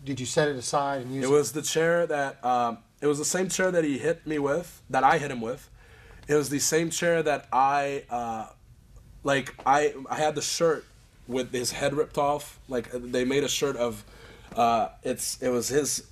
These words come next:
Speaker 2: head, his mask, and it, his head is in the mask, basically. Like, I ripped off his head and I put it on a chair. So, uh, that was the shirt. And in September, we did a double chains match, and I, I, I stole his mask.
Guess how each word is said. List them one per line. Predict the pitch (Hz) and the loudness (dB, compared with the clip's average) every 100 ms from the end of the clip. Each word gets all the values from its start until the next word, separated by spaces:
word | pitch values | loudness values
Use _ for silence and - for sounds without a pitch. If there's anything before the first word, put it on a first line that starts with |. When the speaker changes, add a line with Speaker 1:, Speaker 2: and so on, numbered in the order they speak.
| - - | -20 -10
Speaker 2:
head, | 110 151 127 120 - - - - - - | 2 2 2 -2 -10 -16 -20 -20 -20 -10
his | 123 123 120 | -4 -2 0
mask, | 127 135 131 | 2 2 0
and | 131 120 | -4 -2
it, | 113 | -4
his | 110 - 113 | -4 -8 -6
head | 135 131 | -2 0
is | 117 | 0
in | 123 120 | -2 -2
the | |
mask, | 113 123 123 | 0 0 -2
basically. | 120 113 123 | -4 -4 -4
Like, | 113 123 | -4 0
I | |
ripped | 120 135 131 | 0 -2 -2
off | 139 127 | -2 0
his | 120 120 | -2 -2
head | 127 110 | -4 -2
and | 113 | -4
I | 110 | -4
put | - 123 | -2 0
it | 117 | 0
on | 107 | -2
a | |
chair. | 101 127 117 - - - - - - - - - - - | -4 -4 -4 -6 -18 -20 -20 -20 -20 -20 -20 -20 -20 -10
So, | - - 135 135 - - - | -2 0 2 0 -4 -8 -4
uh, | 113 110 | -2 -2
that | 123 143 | 0 2
was | 135 113 | 0 -4
the | 120 | -4
shirt. | - 139 101 - - - - - - | -2 -2 -4 -12 -20 -20 -20 -20 -8
And | 120 123 123 120 117 - - - - - - | -4 0 0 0 -2 -8 -20 -20 -20 -12 -6
in | 123 | -2
September, | - 120 151 151 143 | -2 0 2 2 2
we | 135 | 0
did | 131 127 | -4 -4
a | |
double | 120 131 135 | -4 -4 -4
chains | - 139 143 | -4 -4 -2
match, | 151 147 - - | 0 0 0 -2
and | 127 | -4
I, | 120 | -2
I, | - 120 117 | 0 0 0
I | 117 | -4
stole | - - 156 147 135 | -2 0 2 2 0
his | 127 117 | -6 -4
mask. | 120 147 - - - | -4 -4 -6 -10 -12